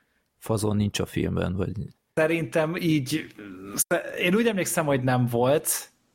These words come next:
Speaker 2: de, de nem mernék most rá száz százaléknyi,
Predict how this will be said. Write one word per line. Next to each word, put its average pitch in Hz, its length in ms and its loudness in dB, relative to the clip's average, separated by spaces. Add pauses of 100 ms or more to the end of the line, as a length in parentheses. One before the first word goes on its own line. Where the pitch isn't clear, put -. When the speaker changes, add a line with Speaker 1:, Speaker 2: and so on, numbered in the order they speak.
(240)
Speaker 2:
de, 120 920 2
de 143 80 2
nem 160 200 2
mernék 139 440 2
most 131 240 0
rá 127 100 2
száz 131 320 2
százaléknyi, 123 920 2